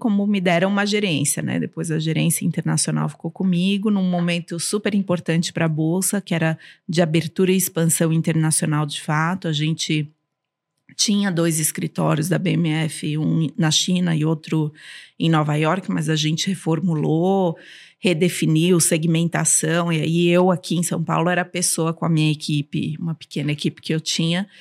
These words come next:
que fazia essa coisa de segmentação, definir estratégia pra cada um dos escritórios, e os escritórios implementavam essas coisas localmente, né? E a gente abriu um escritório em Londres nessa época, em dois mil e nove, mais ou menos.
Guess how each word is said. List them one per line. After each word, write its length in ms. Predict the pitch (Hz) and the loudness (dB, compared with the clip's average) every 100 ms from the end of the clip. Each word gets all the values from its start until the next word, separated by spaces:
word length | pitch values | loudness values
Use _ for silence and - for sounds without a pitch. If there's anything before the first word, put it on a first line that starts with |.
| - - _ - | -20 -20 _ -8
que 100 | 214 | -6
fazia 420 | - 180 170 170 | 0 0 2 0
essa 180 | 170 165 | 0 -2
coisa 260 | - 156 151 | -2 -2 0
de 100 | 160 | 0
segmentação, 1120 | 175 160 180 170 160 160 - 160 160 160 147 | 0 2 2 2 2 0 0 0 0 0 0
definir 340 | 156 - 165 | 0 0 0
estratégia 800 | 160 - 156 156 143 139 147 143 143 | 0 -2 -4 -4 -4 -2 -2 -4 -6
pra 140 | 151 | -6
cada 300 | 151 147 147 | -4 -2 -2
um 100 | 147 | -2
dos 160 | 147 147 | -2 -2
escritórios, 580 | 147 185 175 180 185 | -2 -2 -2 -2 0
e 40 | 196 | 0
os 100 | 190 | -2
escritórios 960 | 190 - 185 - 185 185 196 190 - - | -4 -4 -6 0 0 2 0 -2 -6 0
implementavam 800 | 214 202 208 202 202 170 160 170 | 0 2 0 -2 0 0 2 0
essas 260 | 170 170 - | 0 -2 -2
coisas 400 | 175 165 170 165 | 0 2 0 0
localmente, 880 | 175 165 180 175 143 135 143 - | -2 0 -2 0 0 0 -2 -4
né? 220 | 139 151 190 _ - - - - - - | -2 -2 -6 _ -20 -20 -20 -20 -20 -2
E 100 | 208 | 0
a 60 | 208 | 2
gente 300 | 214 247 254 | 0 -2 -2
abriu 280 | 185 208 | 0 0
um 60 | 220 | 2
escritório 540 | 220 214 220 226 208 | 0 2 2 4 6
em 80 | 226 | 6
Londres 640 | 208 175 170 165 165 147 - | 6 6 4 2 0 -2 0
nessa 340 | 139 - 165 | 0 0 -2
época, 540 | 151 127 _ - - | -2 -4 _ -10 -6
em 220 | 165 151 139 | -2 -2 0
dois 200 | 143 151 | 0 0
mil 120 | 151 | 0
e 20 | |
nove, 380 | 143 135 143 147 | 0 0 -2 -2
mais 240 | 139 143 | -2 -2
ou 80 | 151 | 0
menos. 520 | 151 147 165 190 - | 0 2 0 0 -4